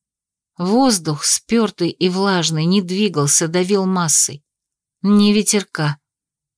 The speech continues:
ни дуновения прохлады. В пещере было тепло, вот только чем дальше я углублялась, тем сильнее ощущался жар, исходящий из недр. Шаг за шагом, минута за минутой, час за часом.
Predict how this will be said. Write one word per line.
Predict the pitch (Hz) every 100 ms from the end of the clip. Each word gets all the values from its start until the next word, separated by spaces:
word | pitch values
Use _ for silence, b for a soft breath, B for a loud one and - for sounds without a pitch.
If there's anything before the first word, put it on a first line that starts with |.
| -
ни | 196 196
дуновения | 185 202 196 196 202 202
прохлады. | 190 185 185 - 156 139 147 _ _ _ _ _ _ _ _
В | -
пещере | - 202 - 311 269
было | 240 269
тепло, | 240 247 240 277 277
вот | 170 170
только | 240 220 220
чем | - 220 220
дальше | 233 226 -
я | 214 214
углублялась, | 214 190 202 190 240 254 247
тем | - 226
сильнее | 208 - 202 202 220 233 214
ощущался | - 196 - 214 208 - 208
жар, | 190 226 220 170
исходящий | 160 185 175 190 185 - 190
из | 180
недр. | 190 196 165 156 143 _ _ _ _ _ _ _ _
Шаг | - - 208 226 214
за | 202 220
шагом, | - 156 139 131 175 _ _ _ _ _ _
минута | - 185 185 185 185 196
за | 185 202
минутой, | 196 202 208 160 147
час | 147 - 196
за | 180 185
часом. | 190 - 190 151 - 143